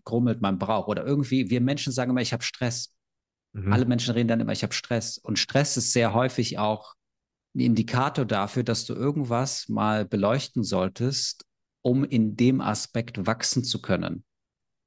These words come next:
Speaker 1: Und ich glaub, das Wichtige ist hierbei, Stress ist ja per se nicht schlecht, sondern ist vielleicht ein bisschen so in der Gesellschaft verhaftet, sondern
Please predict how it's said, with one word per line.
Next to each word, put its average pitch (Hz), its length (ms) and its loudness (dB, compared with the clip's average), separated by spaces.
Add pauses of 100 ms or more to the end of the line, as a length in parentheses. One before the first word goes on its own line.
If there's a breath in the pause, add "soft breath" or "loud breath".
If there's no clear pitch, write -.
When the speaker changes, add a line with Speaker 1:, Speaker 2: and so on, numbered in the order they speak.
(200)
Speaker 1:
Und 113 80 -2
ich - 60 -2
glaub, 110 120 2
das 107 140 2
Wichtige 120 320 4
ist 113 120 2
hierbei, 117 240 2
Stress - 300 0
ist 110 120 0
ja 110 80 2
per 104 200 -2
se 107 160 2
nicht 104 200 2
schlecht, - 400 -4
sondern 98 600 2
ist - 120 -6
vielleicht 104 240 2
ein 107 60 4
bisschen 104 200 -2
so 101 100 0
in 95 80 2
der 95 100 0
Gesellschaft 120 480 0
verhaftet, 131 600 -2
sondern 107 600 2